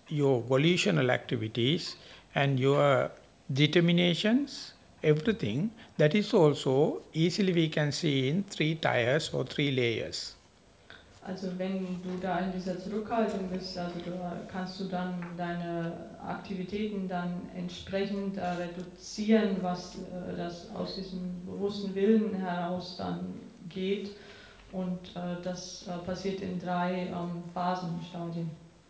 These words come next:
Speaker 1: The Sankara-wise or the formation-wise, there are three layers.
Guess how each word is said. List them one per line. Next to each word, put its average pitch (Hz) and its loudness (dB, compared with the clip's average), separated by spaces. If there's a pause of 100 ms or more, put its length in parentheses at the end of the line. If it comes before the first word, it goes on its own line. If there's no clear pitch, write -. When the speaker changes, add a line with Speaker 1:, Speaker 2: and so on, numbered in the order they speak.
(520)
Speaker 1:
The 165 4
Sankara-wise 139 4 (540)
or 127 2
the 117 -2
formation-wise, 151 4 (340)
there 139 6
are 123 4
three 170 4
layers. 120 2